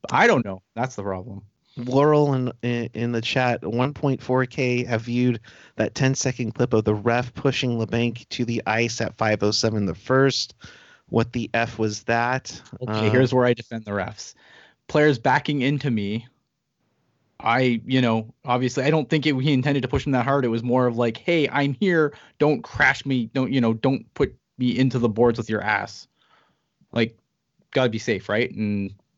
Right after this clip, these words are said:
Speaker 1: obviously, player didn't realize the ref was there. Ref probably panicked. I, it's, yeah, it sucks. The optics of it aren't great, but that to me is a ref saying,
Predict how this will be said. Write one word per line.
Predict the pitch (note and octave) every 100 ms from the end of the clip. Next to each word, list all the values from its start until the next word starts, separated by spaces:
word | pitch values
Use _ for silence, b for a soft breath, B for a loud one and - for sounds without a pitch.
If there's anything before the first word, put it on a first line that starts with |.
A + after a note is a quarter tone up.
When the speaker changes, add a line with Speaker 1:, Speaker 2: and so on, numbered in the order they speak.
| _
Speaker 1:
obviously, | - A#2 A2+ A#2+ A2+
player | A#2+ A2
didn't | A#2+ A2+
realize | G#2+ A2+ G#2+
the | G#2
ref | A2+
was | A2 G2+
there. | A2+ C#3+ D#3+ - b b b b
Ref | A2 A#2 A#2+ _
probably | - A#2+ B2 A#2 A2
panicked. | - A#2+ C3 B2+ -
I, | B2 B2 A#2 -
it's, | C#3+ - - _
yeah, | D#3 D3 C#3
it | B2+ C3
sucks. | - A#2 A2+ -
The | B2
optics | A#2+ A#2+ A#2+ A#2+
of | A#2 A2
it |
aren't | G2 G2+ G2
great, | A2 G#2+ -
but | G#2+
that | A#2+ A#2 -
to | -
me | A#2+ A2+ A2 A2
is | G#2 G2+
a | G#2
ref | G#2+ A2
saying, | - A#2 A2